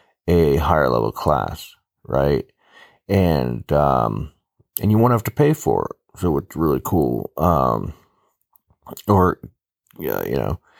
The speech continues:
so yeah, essentially, guys, the, the whole point, um, and you could charge for it as well,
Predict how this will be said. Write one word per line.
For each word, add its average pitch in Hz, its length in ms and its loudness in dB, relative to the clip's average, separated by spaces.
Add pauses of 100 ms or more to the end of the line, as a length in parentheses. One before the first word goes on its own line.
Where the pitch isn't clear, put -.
(220)
so - 220 0
yeah, 67 400 2 (680)
essentially, 101 680 2
guys, 76 440 2
the, 71 260 0
the 87 140 2
whole 104 240 2
point, 76 680 -2 (320)
um, 60 680 0 (1300)
and 73 640 -2
you 110 100 4
could 104 260 0
charge 78 340 2
for 64 160 -4
it 67 40 -4
as 78 60 -8
well, 80 340 2